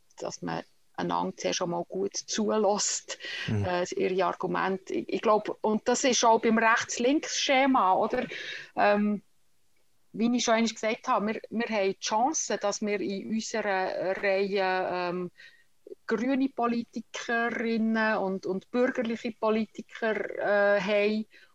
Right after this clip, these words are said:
Speaker 1: Und, und wenn es uns gelingt, die, ähm, in Dialog zu bringen mit ihrer Position, mit dem Evangelium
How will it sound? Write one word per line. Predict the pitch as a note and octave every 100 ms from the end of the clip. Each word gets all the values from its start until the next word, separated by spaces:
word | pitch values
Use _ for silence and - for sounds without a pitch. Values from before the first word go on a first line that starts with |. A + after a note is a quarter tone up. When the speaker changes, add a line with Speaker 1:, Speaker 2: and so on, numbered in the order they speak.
| _
Speaker 1:
Und, | G3 G3
und | - G3 -
wenn | G3 G#3+
es | -
uns | A3+ - -
gelingt, | A#3 A#3+ D#4 B3+ G3 - - _ -
die, | B3+ C4 B3 B3 - - _
ähm, | D#3 F#3+ F#3 F#3+ F#3+ - _ _ _ _ _ _ _ _ _ _ _ _ _ -
in | G3+ - -
Dialog | A3 G3+ A3 D4 -
zu | -
bringen | C4 B3+ G#3+ G#3+
mit | G#3 -
ihrer | A3 A#3 A3
Position, | - G#3+ A3+ - A3 G3+ G#3
mit | A#3 -
dem | G#3+
Evangelium | F#3+ G3+ G3+ G3+ G3 A#3 C#4+ B3+ F#3 F#3